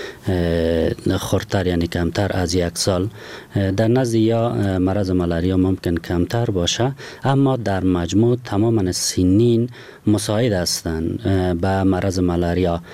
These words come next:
و سوال دوم شما ای بود که در، اه، افراد اعراض و علائم به چه شکل می باشه. اه، ارتباط به این می‌گیره که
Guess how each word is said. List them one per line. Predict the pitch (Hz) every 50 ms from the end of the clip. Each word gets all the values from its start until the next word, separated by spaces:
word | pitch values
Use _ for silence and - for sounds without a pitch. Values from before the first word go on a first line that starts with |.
| - - - - -
و | 101 98 95 95 92
سوال | - - 120 123 139 139 127
دوم | 120 110 110 110 113 117 117
شما | 110 - 107 104 101
ای | 101 104
بود | 104 107 110 113 107 110 -
که | - - 107 101 101 98 95 98 95 - - - - - - - - 92
در، | 87 87 87 87 87 85 85
اه، | 82 85 85 82 85 - - 101 98
افراد | 95 - - 107 113 107 98 95 95 - -
اعراض | 101 95 95 107 107 107 98
و | 95
علائم | 87 87 85 87 87 90 92 92
به | 82 80
چه | - - 120
شکل | - - 117 - - 113
می | 107 107 104 104
باشه. | 101 104 98 - -
اه، | 101 95 95 - - - - - - - -
ارتباط | 107 101 101 95 - 123 127 127 - 117 123 123 117
به | 113 110 107
این | 110 110 113
می‌گیره | 110 107 104 101 107 101 101 101 101 -
که | - 107 101 98 98 98 101